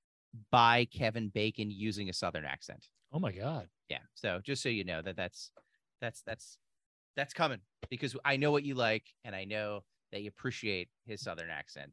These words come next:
Speaker 2: I d-, I th-, I thought it was, uh, that makes me very happy. Makes me passing on to, you know, hopefully a better place above
Speaker 1: Yes.
Speaker 2: or below. Who knows?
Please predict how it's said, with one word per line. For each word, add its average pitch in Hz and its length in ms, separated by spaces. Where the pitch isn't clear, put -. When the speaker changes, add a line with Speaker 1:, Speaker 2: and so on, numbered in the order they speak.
Speaker 2:
I 135 140
d-, 135 140
I 135 140
th-, 139 280
I 120 80
thought 120 240
it 117 80
was, 110 240
uh, 113 280
that 170 140
makes 180 220
me 143 80
very 123 240
happy. 120 260
Makes 170 480
me 151 220
passing 139 500
on 120 460
to, 151 100
you 143 80
know, 135 80
hopefully 165 320
a 135 60
better 127 260
place - 580
above 127 240
Speaker 1:
Yes. 131 200
Speaker 2:
or 127 200
below. 113 480
Who 135 100
knows? 113 420